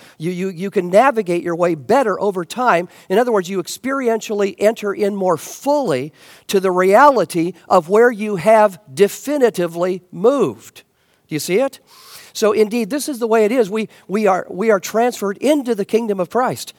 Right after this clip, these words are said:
That can't be changed. But we grow in what that means day by day as we serve Christ, as we grow in Christ and the like. Okay, I think I'll, I'll leave it there in terms of the, the overall picture. Now, here are some of the,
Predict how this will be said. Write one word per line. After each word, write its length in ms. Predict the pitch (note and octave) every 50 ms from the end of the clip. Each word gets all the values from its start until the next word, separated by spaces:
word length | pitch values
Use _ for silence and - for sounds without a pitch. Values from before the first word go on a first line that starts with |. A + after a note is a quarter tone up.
| _ _ _ _
That 160 | F#3+ B3+ C4+
can't 240 | - D4 D4 C4+ G#3
be 100 | A#3+ A3+
changed. 580 | E3 D#3+ A#3 C#4+ D4 A#3+ C#3 G2+ - - - - _ _ _ - _ _
But 160 | F#3 F#3 G#3+
we 180 | G3 G3+ G#3 F#3+
grow 440 | D#3 C#3+ D#3+ F#3 G#3 G#3 G3+ F#3+
in 180 | A3+ G3 F#3+ F3
what 220 | E3 G3+ G#3+ G#3
that 240 | - F3+ E3 E3 -
means 600 | C3+ C#3+ D#3 F#3 C#4 E4 D#4 C4 F#3+ D#3 C#3 B2 C3
day 180 | D#3 F#3+ G#3
by 240 | G#3 F3 F3+ E3+ E3
day 360 | D3 F3+ G#3 A3+ F#3+ C3+ A#2 _ - - - _
as 160 | E3+ F3 E3+
we 120 | F3 E3
serve 420 | D3 - - - A#3+ B3+ C#4+ C#4+ -
Christ, 480 | - E3 D3+ A#2+ G2+ F#2 - - - _ _ - _ -
as 160 | E3 E3+ D#3
we 120 | E3+ E3
grow 440 | D#3 - D#3+ F#3 A#3+ C4 B3+ G#3+ G3+ -
in 200 | - G#3 G#3+ A3
Christ 540 | G#3 - - C3+ A#2 G#2 - G#2+ - - -
and 180 | - - C3 C3
the 60 | B2
like. 360 | A#2 A2 G2+ G2+ _ _ - _ _ _ _ _ _ _ _ _ _ _ _ _ _ _ _ -
Okay, 240 | G#3 G#3 - F#3 D3
I 80 | E3
think 160 | E3+ D4 D#4
I'll, 160 | C#4 A#3+ G#3 -
I'll 180 | - F#3 F#3+ F#3
leave 220 | G3 A#3+ C4 G#3+
it 140 | A3 D#3 _
there 240 | - G#3+ G#3+ F3 D#3+
in 80 | D3
terms 260 | - - G3+ G3+ F3+
of 100 | F#3 E3+
the, 160 | C#3+ D#3 D3+ C#3 _ - - - _
the 160 | - D#3+ -
overall 480 | - G#3+ A3 A3+ F#3+ G#3+ - F#3 F#3 E3+
picture. 480 | - - G3+ A3+ - - - C3+ A#2+ A#2+ _ _ - - _
Now, 120 | F#3 F3
here 280 | D3 - C#4+ E4+ E4 -
are 160 | B3 A3+ G3+
some 400 | F3 - - - - C4+ C#4 C4+
of 220 | A#3+ A3+ G3 F3
the, 260 | D#3+ F3+ F3+ E3+ D#3